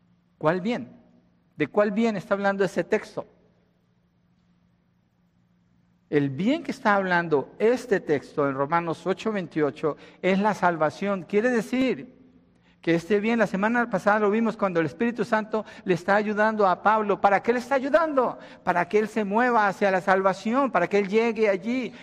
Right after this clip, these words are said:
que es una de las cosas que el Espíritu Santo hizo por Pablo. Dice la palabra que Dios le puso un aguijón de Satanás.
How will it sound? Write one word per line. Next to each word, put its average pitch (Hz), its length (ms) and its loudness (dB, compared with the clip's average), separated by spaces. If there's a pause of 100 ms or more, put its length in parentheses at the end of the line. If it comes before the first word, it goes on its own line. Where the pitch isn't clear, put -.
(140)
que 214 100 0
es 208 120 -2
una 240 160 2
de 233 60 2
las 202 140 0
cosas 233 320 0
que 190 100 0
el 185 60 2
Espíritu 202 380 -4
Santo 208 380 0
hizo 190 200 -4
por 196 200 -2
Pablo. 233 500 0 (720)
Dice 147 160 -4
la 165 140 2
palabra 185 480 2
que 160 120 0
Dios 180 280 2
le 202 100 0
puso 208 420 -4
un 196 240 -6
aguijón 185 600 -4
de 208 80 -4
Satanás. 165 800 -6